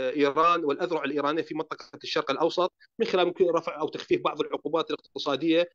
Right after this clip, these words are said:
والوصول شيئًا فشيئًا إلى نوع من الاتفاق الذي يرضي الطرفين الأمريكي والإيراني.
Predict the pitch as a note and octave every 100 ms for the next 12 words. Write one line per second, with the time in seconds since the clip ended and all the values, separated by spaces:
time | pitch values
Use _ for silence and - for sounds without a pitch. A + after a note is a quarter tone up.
0 | - D#3 C#3+ F3 - F3 D#3 D3+ D#3+ D#3
1 | D3+ D#3+ D#3+ D3 - C3+ - D#3 - C#3+
2 | D#3 D#3 D#3 E3+ - D#3+ D3 C#4 C4+ -
3 | E3 F3+ - _ _ - C3+ D3 C#3+ D#3
4 | - D3+ - D3 C#3+ D3 D#3+ A#2+ G#2+ G#2+